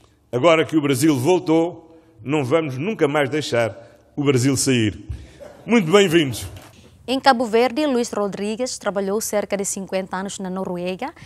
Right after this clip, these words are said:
Speaker 2: em empresas ligadas ao petróleo. Conseguiu convencer uma empresa norueguesa do grupo Nortuna a estabelecer o projeto de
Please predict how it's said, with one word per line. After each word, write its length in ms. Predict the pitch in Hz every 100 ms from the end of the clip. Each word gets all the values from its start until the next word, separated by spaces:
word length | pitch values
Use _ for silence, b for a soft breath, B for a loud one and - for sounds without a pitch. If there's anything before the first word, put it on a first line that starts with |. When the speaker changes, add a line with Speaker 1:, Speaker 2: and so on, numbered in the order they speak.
| B B -
Speaker 2:
em 120 | 254
empresas 420 | 240 247 240 214
ligadas 480 | 220 202 214 233 214
ao 80 | 196
petróleo. 720 | 190 185 190 185 220 247 254
Conseguiu 440 | - 220 226 190
convencer 600 | - 202 196 180 - 214 -
uma 220 | 196 196
empresa 560 | 185 - 196 202 220 208 208
norueguesa 1080 | 214 233 226 190 175 180 185 185 277 - 190
do 80 | 180
grupo 320 | 190 190 190
Nortuna 640 | 185 170 - 208 233 247
a 120 | 202
estabelecer 540 | 190 - 196 190 226 214 B B B
o 100 | -
projeto 460 | 254 254 226 254 262
de 140 | 240